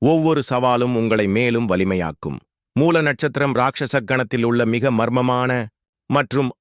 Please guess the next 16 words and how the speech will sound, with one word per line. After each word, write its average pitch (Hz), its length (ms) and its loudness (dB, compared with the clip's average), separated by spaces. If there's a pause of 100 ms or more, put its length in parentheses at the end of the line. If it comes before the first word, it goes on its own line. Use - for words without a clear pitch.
ஆன்மீக 139 520 0
தன்மையுடைய 101 520 0
நட்சத்திரம். 85 540 -8 (240)
வேர்களால் 151 560 0
குறிக்கப்படும் 107 560 -2
இந்த 90 140 0
நட்சத்திரம் 85 640 -4
அனைத்திற்கும் 135 680 -2 (520)
அடிப்படையான 135 680 0 (100)
காரணங்களை 117 640 -2 (100)
தேட 113 300 0
விரும்பும் 98 480 -2
குணத்தை 90 460 -4 (180)
உங்களுக்கு 90 480 -4
அளிக்கிறது. 69 540 -6 (540)
உண்மையை 175 400 2